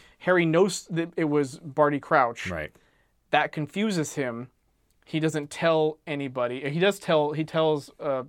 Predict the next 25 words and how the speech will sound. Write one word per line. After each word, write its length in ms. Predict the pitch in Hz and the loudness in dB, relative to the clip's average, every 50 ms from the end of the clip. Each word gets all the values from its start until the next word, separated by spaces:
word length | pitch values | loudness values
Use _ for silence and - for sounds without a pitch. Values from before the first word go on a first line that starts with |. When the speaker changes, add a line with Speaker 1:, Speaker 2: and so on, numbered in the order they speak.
| - - | -14 -20
Speaker 1:
he 80 | 139 | -16
tells 220 | - - 143 139 135 | -8 -4 -4 -4 -2
Barty 200 | 143 131 135 156 | -4 -6 -6 -2
Crouch. 360 | - 165 151 127 120 - - | 0 0 2 2 0 -2 -6
Speaker 2:
Right. 240 | - - 82 - - - _ | -6 -6 -6 -6 -8 -10 _
Speaker 1:
<laughs> 340 | - - - - 233 226 - - - _ - - - - - - | -6 -4 2 6 6 6 6 4 -4 _ -20 -20 -20 -20 -10 -4
Um, 500 | - 151 139 131 127 127 139 147 156 143 139 | 0 2 4 4 4 2 0 -4 -8 -6 0
but 260 | - 156 139 135 - - 240 392 466 392 - _ _ _ _ _ _ _ _ _ _ - | 4 6 6 6 4 0 -6 -20 -20 -20 -20 _ _ _ _ _ _ _ _ _ _ -10
he 80 | 156 | -6
tells 260 | 147 - 165 160 151 | -4 -2 -2 0 0
Moody, 480 | 170 190 202 208 190 160 131 131 143 - _ _ - - - _ _ _ _ _ _ _ _ _ _ - | 0 0 -2 0 -2 -2 -2 -4 -6 -10 _ _ -20 -20 -20 _ _ _ _ _ _ _ _ _ _ -2
and, 600 | 156 143 143 139 135 131 131 131 131 131 131 - - _ _ _ _ _ _ _ _ _ _ _ _ _ _ _ _ _ _ _ _ _ _ _ _ _ - | 0 0 0 0 0 0 -2 -4 -6 -8 -10 -12 -14 _ _ _ _ _ _ _ _ _ _ _ _ _ _ _ _ _ _ _ _ _ _ _ _ _ -14
m-, 440 | 143 139 147 147 - - 143 131 127 _ _ _ _ _ - | -10 -8 -8 -8 -10 -12 -14 -14 -16 _ _ _ _ _ 0
but 200 | 165 151 131 139 | 2 2 2 4
while 200 | 147 151 151 151 | 4 4 4 4
Harry's 360 | 135 175 165 156 143 127 - | 4 2 2 0 0 -2 -6
hidden, 480 | - - - 180 175 156 143 139 139 143 - _ - | -4 0 2 2 2 2 -2 -4 -6 -10 -14 _ -16
Snape 440 | - - - 156 147 143 143 - - | -14 -8 -4 -2 0 0 -2 -2 -6
and 160 | 147 139 139 | -6 -4 -2
Moody 260 | 147 147 143 143 135 | 0 0 0 0 -2
have 180 | 120 147 135 131 | -2 -2 -4 -4
a 60 | 120 | -4
conversation 500 | - 139 131 127 117 143 143 131 147 131 | -6 -6 -8 -6 -6 -6 -6 -6 -8 -8
where 120 | 127 120 | -10 -10
Snape, 340 | - - - 165 165 156 - | -10 -6 -4 -2 -2 -4 -6